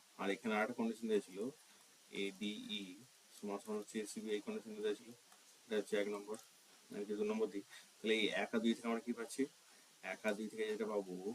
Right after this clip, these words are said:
এবিসি is equal to এসিবি, এবিসি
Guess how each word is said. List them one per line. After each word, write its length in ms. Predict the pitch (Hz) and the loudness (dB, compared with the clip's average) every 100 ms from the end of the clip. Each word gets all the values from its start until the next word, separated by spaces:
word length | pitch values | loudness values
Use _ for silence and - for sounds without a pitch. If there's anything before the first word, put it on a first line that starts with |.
| - - 98 | -8 -8 -2
এবিসি 500 | 98 104 104 - 120 110 101 | 0 0 -2 0 0 0 0
is 100 | 104 107 | -4 -2
equal 200 | 107 107 | 0 0
to 60 | 113 107 | 0 0
এসিবি, 340 | 104 - 117 123 - - - - - - - - - - - 104 | -2 0 0 -2 -4 -20 -20 -20 -20 -20 -20 -20 -20 -20 -12 -2
এবিসি 460 | 107 104 107 - | -2 -2 -6 -2